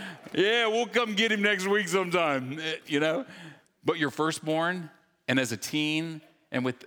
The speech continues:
with godly promises around this baby being so precious.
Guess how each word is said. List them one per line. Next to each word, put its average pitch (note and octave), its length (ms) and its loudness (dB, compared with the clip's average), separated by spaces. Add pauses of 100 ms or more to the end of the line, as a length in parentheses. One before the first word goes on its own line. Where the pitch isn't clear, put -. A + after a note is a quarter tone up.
with A#2 300 -2
godly C3+ 400 2
promises C#3+ 640 -2
around C#3 300 0
this C3+ 140 -4
baby C3 320 0
being A#2+ 200 -4
so A#2+ 180 -4
precious. B2+ 680 -4